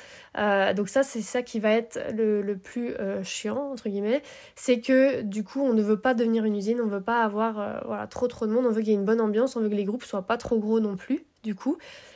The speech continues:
Donc, euh, là, c'est une centaine entre tous les groupes, sachant qu'il y a plein de groupes différents, vous les découvrirez.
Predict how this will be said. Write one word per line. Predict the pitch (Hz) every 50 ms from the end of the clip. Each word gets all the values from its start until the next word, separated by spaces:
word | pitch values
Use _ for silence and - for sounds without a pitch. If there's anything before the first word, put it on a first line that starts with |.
| - _
Donc, | - 226 220 185 -
euh, | 240 220 214 208 202
là, | 220 247
c'est | 269 - 254
une | 220 208
centaine | 196 214 220 277 285 262
entre | 226 190 - 214 196
tous | 190 - -
les | 277 262 254
groupes, | 233 220 226 190 -
sachant | - 220 185 - - 277 277
qu'il | - 220
y | 202 208
a | 247 247
plein | - - - 240 240
de | 233
groupes | 220 214 220 185 - - - - _ _ _ _ _ _ _ - - - _ _ 269
différents, | 233 208 208 202 - 220 208 214 247
vous | 254 240
les | 214 202
découvrirez. | 190 185 - 220 196 196 196 196 185 208 247 294